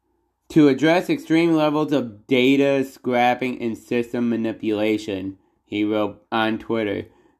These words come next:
Musk said verified amounts, like, like, verified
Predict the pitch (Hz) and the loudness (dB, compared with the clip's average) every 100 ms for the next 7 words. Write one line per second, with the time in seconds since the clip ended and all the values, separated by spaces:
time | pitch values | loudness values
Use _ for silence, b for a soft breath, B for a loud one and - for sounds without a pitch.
0 | - 123 139 156 156 - - 139 131 113 | -4 0 2 2 -2 -8 -2 0 0 -6
1 | 104 123 135 143 143 147 147 143 147 143 | -4 0 2 0 0 2 2 2 0 -2
2 | - _ _ _ - 123 120 123 131 131 | -8 _ _ _ -6 -2 0 2 2 0
3 | 127 - - - 139 _ _ _ _ _ | -2 -8 -20 -20 -20 _ _ _ _ _
4 | _ _ _ _ 131 127 120 120 120 113 | _ _ _ _ 0 2 2 2 0 2
5 | 139 143 151 143 | 2 2 2 2